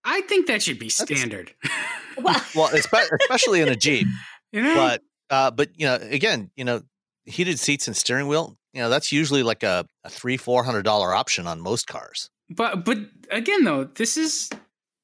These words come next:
Speaker 1: this is
Speaker 3: Oh, it
Speaker 1: Jeep.
Speaker 3: had, it, it's remote start also.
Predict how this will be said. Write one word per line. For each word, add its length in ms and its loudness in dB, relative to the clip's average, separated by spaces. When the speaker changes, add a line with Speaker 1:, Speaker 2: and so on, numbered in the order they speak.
Speaker 1:
this 240 0
is 60 2
Speaker 3:
Oh, 100 4
it 60 6
Speaker 1:
Jeep. 80 2
Speaker 3:
had, 240 -2
it, 200 -2
it's 180 0
remote 340 4
start 440 2
also. 500 0